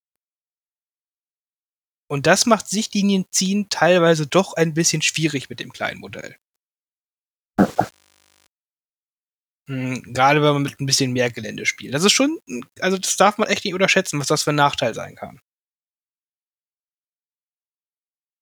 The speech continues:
So, deswegen glaube ich halt nicht, dass er so ultimativ dominant sein wird, wie man es gerade noch, äh, so sagt. Er ist ultra gut,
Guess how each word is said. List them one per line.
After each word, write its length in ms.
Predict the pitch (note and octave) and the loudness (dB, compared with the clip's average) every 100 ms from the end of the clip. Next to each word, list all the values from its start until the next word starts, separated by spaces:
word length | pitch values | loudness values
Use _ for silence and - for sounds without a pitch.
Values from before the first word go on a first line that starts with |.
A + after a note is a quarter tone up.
| _ _ _ _ _ _ _ _ _ _ _ _ _ _ _ - | _ _ _ _ _ _ _ _ _ _ _ _ _ _ _ -6
So, 100 | C3+ | -2
deswegen 400 | C#3+ D3+ E3 D#3 | 0 0 0 2
glaube 300 | C#3 F#3 G3+ | 4 4 2
ich 120 | - | 0
halt 200 | D#3+ E3 | 0 0
nicht, 240 | G3+ - | -4 -2
dass 120 | G3 | -4
er 260 | - D#3+ E3 | -2 0 0
so 680 | D3 C3+ C3+ D#3+ A#3+ C#4+ D#4 _ _ _ _ _ _ _ - | 0 -4 -2 0 0 -2 -6 _ _ _ _ _ _ _ -2
ultimativ 800 | F3 A3 A#3 G3 F#3 - G#3+ - | 0 2 4 4 4 0 -4 -6
dominant 540 | F3 E3 D#3 D3 F#3+ - | -4 0 2 2 2 -2
sein 460 | B2+ B2+ F#3+ G#3 | 0 4 4 2
wird, 260 | E3 G3+ G3 | 0 0 0
wie 120 | D3 D#3 | -4 0
man 220 | D#3+ C3+ | 2 2
es 180 | D3 - | -4 -2
gerade 360 | B2+ C#3 D3 | 2 2 2
noch, 360 | C3+ C#3+ - - | 2 0 -4 -16
äh, 280 | A2+ G2+ A#2 | -12 -12 -12
so 360 | A#2+ A#2 A2+ - _ _ _ | -12 -12 -12 -18 _ _ _
sagt. 480 | - G#2 G#2 G#2+ - | -8 -4 0 -2 2
Er 120 | D#3 | 2
ist 180 | E3+ - | 2 2
ultra 280 | F#3 - D3+ | 2 4 0
gut, 380 | D#3+ B3+ - | 0 -4 -6